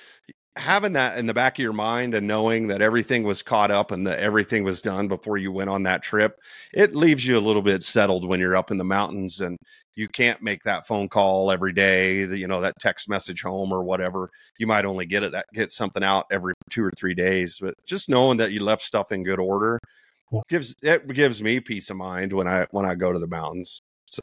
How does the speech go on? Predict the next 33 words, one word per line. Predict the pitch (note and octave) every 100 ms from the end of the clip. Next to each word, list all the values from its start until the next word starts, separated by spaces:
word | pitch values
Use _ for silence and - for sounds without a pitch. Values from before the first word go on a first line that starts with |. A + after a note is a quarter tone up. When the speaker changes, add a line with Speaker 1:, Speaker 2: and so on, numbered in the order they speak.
| - _ _ _ _ _ _ _
Speaker 1:
and | B2+ D3
it |
gives | C3+ C#3+ A#2+
my | G#2
wife | F2 F2+ -
peace | G#2 F#2
of | G2
mind | F2 F2
too. | - F#2
It | B2+
really | C#3 F#2+ E2+
helps | E2+ E2+ -
to | -
get | E2+ F2 -
caught | F2 E2+
up. | E2 E2+ -
And | - _ _ _ _ -
I'm | C#3
usually | A2+ A#2+ A2 F#2+
running | G2 G2 F2+
around | F#2+ F#2+ F#2
like | F2+
a | -
chicken | - G#2+ G2 F2+
with | E2+
my | F2
head | F2+ F#2+
cut | - G2
off | F2+ F2 - - - -
two | G#2+
days | F#2+ F2+ F2+ -
before, | E2+ - F#2+ F#2 F2+
like, | E2+